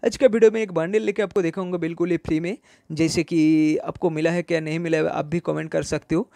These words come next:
ठीक है? तो मुझे लगा कि आपको मिल गया होगा, तो मैंने ही लेट से वीडियो अपलोड कर रहा हूँ क्योंकि मुझे टाइम नहीं मिल रहा था, तो इसलिए मुझे लगा कि नाइट में अपलोड कर दूँ, नाइट में टाइम मिल जाता है।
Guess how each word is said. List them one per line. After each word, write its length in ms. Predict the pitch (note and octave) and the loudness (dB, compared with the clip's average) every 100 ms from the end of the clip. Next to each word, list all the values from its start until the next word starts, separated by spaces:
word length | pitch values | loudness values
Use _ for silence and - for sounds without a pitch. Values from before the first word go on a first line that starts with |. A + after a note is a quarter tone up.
| _ - | _ -4
ठीक 180 | A3+ - | -2 0
है? 80 | C#3 | -2
तो 340 | D3 C#3+ C#3+ | 2 2 2
मुझे 280 | C#3+ E3 G3+ | 0 0 2
लगा 220 | E3+ F#3+ | 2 0
कि 120 | F#3 | 0
आपको 240 | F3 - F3 | -2 -2 -4
मिल 200 | D#3+ F3+ | -2 0
गया 180 | E3+ D3 | 2 2
होगा, 280 | C#3 D#3 - - _ E3 | 0 -2 -8 -16 _ -6
तो 60 | |
मैंने 280 | D#3+ E3 G3 | -2 0 0
ही 140 | G#3 | 0
लेट 240 | F#3+ F3 - | 2 0 0
से 160 | G3 F#3 F3+ F3 E3+ D#3 | 0 2 2 2 0 0
वीडियो 300 | D#3 E3+ D#3+ | 2 2 4
अपलोड 240 | D#3+ D#3+ | 2 0
कर 140 | D3 | -2
रहा 80 | D3 | -2
हूँ 100 | F3+ | -2
क्योंकि 500 | D#3+ D3 D3+ D3+ D3+ | -4 -2 0 0 0
मुझे 400 | D3+ D3+ E3 D#3 - - - | -2 -2 -2 -2 -6 -20 -6
टाइम 180 | D#3 F3 | -4 -2
नहीं 200 | F#3 F3 | -2 -2
मिल 200 | D#3 D3 | -2 0
रहा 180 | C#3+ D3 | 0 0
था, 160 | G#3 | -2
तो 220 | A#3 - D#3 | -2 2 2
इसलिए 300 | D#3 E3 E3 | 2 -2 -2
मुझे 220 | D#3 E3 | -2 -2
लगा 280 | D3+ D3+ D3+ | 0 -2 -2
कि 160 | E3 | -4
नाइट 240 | D3 D3 D3 | -4 -4 -4
में 120 | D3+ | -4
अपलोड 280 | D3 D3 C#3 | 0 -2 -2
कर 140 | E3+ | -2
दूँ, 160 | F#3+ E3 | -2 -2
नाइट 200 | C#3+ C#3 | -4 -6
में 120 | C#3 | -4
टाइम 180 | C#3 C3+ | -4 -4
मिल 180 | C#3 C#3 | -4 -4
जाता 200 | C#3 | -4
है। 80 | C#3+ | -4